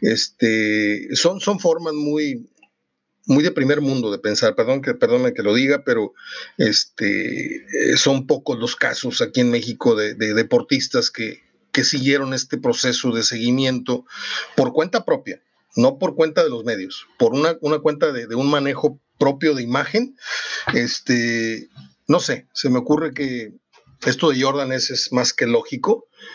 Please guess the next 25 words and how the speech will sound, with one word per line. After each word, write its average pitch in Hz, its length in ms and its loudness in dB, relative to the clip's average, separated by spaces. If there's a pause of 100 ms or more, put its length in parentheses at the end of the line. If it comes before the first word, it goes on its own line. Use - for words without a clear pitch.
(500)
porque 113 360 2
Jordan 127 360 2
desde 104 340 -4
Carolina, 120 540 0
desde 110 240 -4
esto, 123 220 0
ya, 123 200 4
ya, 123 180 2
ya 123 200 0
pintaba, 139 580 2
como 123 240 -4
a 110 60 -2
lo 110 80 -2
mejor 113 260 2
usted 123 220 0
me 123 100 2
puede 123 220 2
decir 120 180 -4
de 117 140 -6
Curry, 131 420 2
me 117 140 0
puede 120 180 4
decir 113 160 -4
de 117 80 0
LeBron, 120 400 2